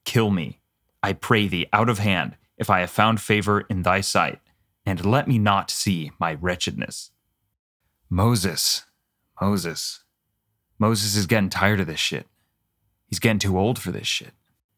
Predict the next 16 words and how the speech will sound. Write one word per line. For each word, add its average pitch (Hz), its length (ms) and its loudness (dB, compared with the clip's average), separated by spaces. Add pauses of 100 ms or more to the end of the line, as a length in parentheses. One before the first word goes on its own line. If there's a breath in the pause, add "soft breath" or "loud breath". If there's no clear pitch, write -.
(220)
And 117 140 6
the 104 80 4
Lord 110 340 2
said 87 340 0
unto 101 240 0
Moses, 92 540 0 (580)
Gather 101 360 4
unto 98 220 0
me 87 140 2
seventy 107 480 2
men 98 260 4
of 87 140 -2
the 90 140 2
elders 92 340 2
of 87 120 0
Israel, 87 440 -2